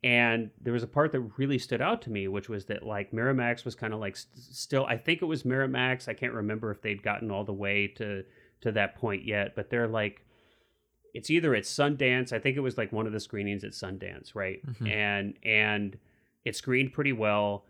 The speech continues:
Speaker 1: People seemed to enjoy it. Um, but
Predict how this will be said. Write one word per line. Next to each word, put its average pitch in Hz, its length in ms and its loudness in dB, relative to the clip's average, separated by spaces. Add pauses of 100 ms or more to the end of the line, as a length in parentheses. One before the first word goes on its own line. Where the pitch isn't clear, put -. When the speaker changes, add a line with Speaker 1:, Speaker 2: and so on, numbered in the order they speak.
(360)
Speaker 1:
People 127 280 -2
seemed 117 260 -2
to 127 100 2
enjoy 117 380 2
it. 104 280 2 (520)
Um, 104 460 2 (160)
but 110 400 2